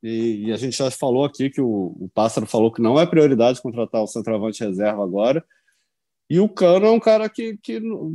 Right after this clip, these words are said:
dificilmente tem sequências grandes, assim. Ele é muito poupado, ele, ele sente dores, é um cara já mais velho.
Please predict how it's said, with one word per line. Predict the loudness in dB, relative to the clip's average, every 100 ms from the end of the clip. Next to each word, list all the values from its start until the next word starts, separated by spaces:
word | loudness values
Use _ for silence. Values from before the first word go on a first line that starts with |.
| -8
dificilmente | -8 -6 -2 2 4 2
tem | 0 2
sequências | 2 2 2 2 2
grandes, | 2 2 2 -2
assim. | -8 -8 -12
Ele | -10
é |
muito | -10 -14 -10
poupado, | -10 -4 -2 2 2 0
ele, | -4
ele | -10 -12 -14
sente | -16 -18 -12
dores, | -4 0 2 0
é |
um | -2
cara | 0 0
já | 0
mais | -2 -2 0
velho. | 2 2 0 -2